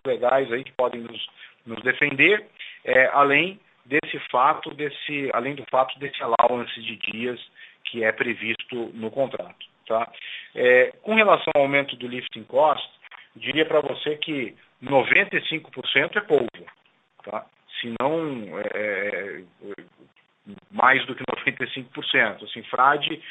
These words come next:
é, houve um, um, uma questão de lifting cost por causa do M U P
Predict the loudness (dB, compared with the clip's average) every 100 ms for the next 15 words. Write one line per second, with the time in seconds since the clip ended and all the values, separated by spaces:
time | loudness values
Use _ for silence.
0 | -16 -16 -18 -6 -2 2 2 4 4 4
1 | 2 -2 -2 -6 -10 -10 -10 -10 -12 -14
2 | -12 -14 -10 -10 -6 -6 -6 -10 -10 -12
3 | -12 -16 -6 -4 -4 -8 -8 -8 -10 -14
4 | -14 -6 -6 -6 -12 -8